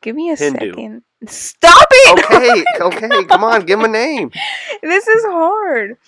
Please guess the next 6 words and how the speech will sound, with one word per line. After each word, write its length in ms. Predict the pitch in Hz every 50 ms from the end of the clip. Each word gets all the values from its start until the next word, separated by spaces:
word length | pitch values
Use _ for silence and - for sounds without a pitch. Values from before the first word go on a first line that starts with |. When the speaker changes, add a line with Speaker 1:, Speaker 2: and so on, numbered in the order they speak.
| _ _ _ _ _ _ _ _ -
Speaker 1:
Um, 540 | 254 262 254 240 220 196 202 226 247 _ _ _ _ _ _ _ _ _ _ _ _ _ _ _ _ _ _ _ _ _ _ _ _ _ _ _ _ _ _ _ _ _ _ _ _ _ _ _ _ _ _ _ _ -
I'll 160 | 233 247 269
just 260 | 294 339 339 - -
call 220 | - 285 262 254
him 180 | 262 240 214 220
C. 400 | - - - 208 175 - - 220